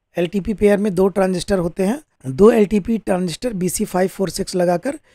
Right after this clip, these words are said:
यहाँ पर एक इनपुट पेयर बनाया गया है और again एक बीसी फ़ाइव फ़ोर सिक्स ट्रांजिस्टर के through कांस्टेंट करंट सोर्स बनाया गया है इस डायोड की हेल्प से, और ये पॉजिटिव सप्लाई से आपको जुड़ा हुआ है।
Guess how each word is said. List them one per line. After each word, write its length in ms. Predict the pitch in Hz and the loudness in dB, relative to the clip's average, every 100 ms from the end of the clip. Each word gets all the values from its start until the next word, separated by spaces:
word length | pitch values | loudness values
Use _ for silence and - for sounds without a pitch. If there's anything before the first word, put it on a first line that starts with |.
| _ _ | _ _
यहाँ 160 | 185 190 | -6 -4
पर 160 | 208 | 0
एक 140 | 208 208 | 0 0
इनपुट 260 | 180 160 190 | -4 -4 -4
पेयर 220 | - 190 | 2 2
बनाया 280 | 180 185 185 | 2 0 0
गया 200 | 180 196 | 0 0
है 140 | 208 320 _ | 0 -4 _
और 200 | 185 208 | 2 2
again 320 | 196 185 226 | 0 0 0
एक 160 | 240 185 | 0 -2
बीसी 280 | 196 175 226 | -2 -2 -4
फ़ाइव 260 | - 185 190 | -2 -2 -2
फ़ोर 200 | - 190 | -4 -6
सिक्स 260 | - - - | -6 -10 -8
ट्रांजिस्टर 460 | 180 165 151 190 | -6 -6 -8 -10
के 140 | 170 175 | -8 -6
through 240 | 180 311 - _ _ _ - | -2 -4 -6 _ _ _ -4
कांस्टेंट 460 | 190 - 220 214 | -2 -2 -4 -4
करंट 320 | - 190 196 196 | -2 -2 -2 -2
सोर्स 280 | 190 175 | -4 -2
बनाया 240 | 185 180 180 | -2 -2 -2
गया 180 | 185 196 | -2 -2
है 220 | 247 220 | -2 -4
इस 140 | 196 175 | -6 0
डायोड 340 | 170 185 190 | 4 4 2
की 140 | - 180 | 0 2
हेल्प 180 | 185 - | 2 0
से, 220 | 262 320 - _ _ _ _ _ | -2 -4 -8 _ _ _ _ _
और 200 | - 202 | 0 2
ये 120 | 208 233 | 2 0
पॉजिटिव 420 | - 180 - 226 | 0 0 0 -2
सप्लाई 360 | 202 175 165 170 | -4 -4 -2 -2
से 160 | 226 220 | -2 -4
आपको 320 | 151 - 233 | -6 -8 -6
जुड़ा 240 | 165 147 | -4 -2
हुआ 260 | 139 131 135 | -2 -4 -8
है। 140 | 135 | -10